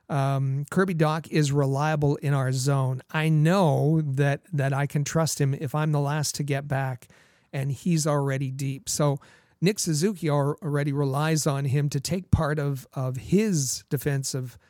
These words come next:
uh, role as a center. Um, and Nick a-, said, "I'm sure eventually he'll return to the center and he'll be good there." Um, so, yes, uh, Kirby Dach,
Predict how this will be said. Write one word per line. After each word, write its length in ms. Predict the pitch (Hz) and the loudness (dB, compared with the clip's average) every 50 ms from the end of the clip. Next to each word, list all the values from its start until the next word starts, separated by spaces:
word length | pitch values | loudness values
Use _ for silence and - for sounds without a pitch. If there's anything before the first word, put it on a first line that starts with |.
| _ _ _ _ _ _ | _ _ _ _ _ _
uh, 300 | 135 127 123 123 127 131 - | -6 -4 -4 -4 -6 -6 -6
role 640 | 170 143 131 131 139 139 139 131 131 135 135 - - | -6 -2 0 2 2 2 2 0 -2 -4 -6 -8 -8
as 220 | 131 127 123 127 | -8 -6 -6 -6
a 60 | 127 | -6
center. 580 | 123 - - 151 139 127 131 123 123 131 120 - _ - | -6 -4 -4 -4 -4 -4 -4 -6 -8 -10 -12 -14 _ -6
Um, 600 | 147 135 131 131 135 135 135 131 135 131 131 - _ _ _ _ _ _ _ _ _ _ _ _ - _ _ _ | -4 -4 -4 -4 -4 -4 -6 -6 -6 -8 -10 -12 _ _ _ _ _ _ _ _ _ _ _ _ -20 _ _ _
and 180 | 143 151 156 156 | 2 4 4 4
Nick 200 | 175 160 - - | 2 2 0 -2
a-, 320 | 151 147 143 - - 143 | -2 -2 -2 -2 -4 -4
said, 420 | - - - 160 143 143 139 139 - - - - _ _ _ | -4 -4 -2 -2 -2 -2 -2 -4 -8 -14 -20 -20 _ _ _
"I'm 160 | 139 143 139 | -4 -4 -4
sure 380 | - - - 202 165 160 156 151 160 | -4 -4 -2 0 2 2 2 2 0
eventually 580 | 147 139 151 165 180 165 - - 175 151 143 | 0 0 0 0 0 0 -2 -2 -2 0 0
he'll 160 | 127 143 143 | 0 0 0
return 480 | 139 139 135 123 - - 151 143 143 139 | 0 0 -2 -2 -2 -2 0 0 0 0
to 80 | - 143 | -2 -4
the 120 | 139 135 | -6 -4
center 400 | 123 - - 143 135 135 127 127 - | -4 -2 -2 0 0 0 -2 -4 -4
and 160 | 143 135 131 | -6 -4 -2
he'll 160 | 123 135 143 131 | 0 0 0 0
be 120 | 127 123 | -2 -2
good 280 | 123 - 135 127 123 127 | -2 -2 -2 -2 -4 -6
there." 260 | 117 113 - - - - _ _ _ _ _ _ _ | -10 -12 -12 -16 -18 -20 _ _ _ _ _ _ _
Um, 400 | 135 123 123 120 123 131 135 - _ _ - | -8 -6 -6 -6 -8 -10 -12 -18 _ _ -8
so, 340 | - - 180 165 160 117 - _ _ _ _ _ _ _ _ _ _ _ | -4 -4 -2 -4 -4 -8 -12 _ _ _ _ _ _ _ _ _ _ _
yes, 500 | 165 165 156 135 123 - - - - - - - | 2 2 2 2 0 -4 -6 -8 -8 -10 -8 -8
uh, 440 | 143 131 127 131 131 131 131 131 139 - | -6 -4 -4 -4 -4 -6 -8 -10 -12 -10
Kirby 280 | - - 190 185 180 156 | -6 -4 -4 -4 -4 -2
Dach, 500 | 151 143 143 143 135 127 - - - | -2 -2 -2 -2 -4 -8 -12 -16 -20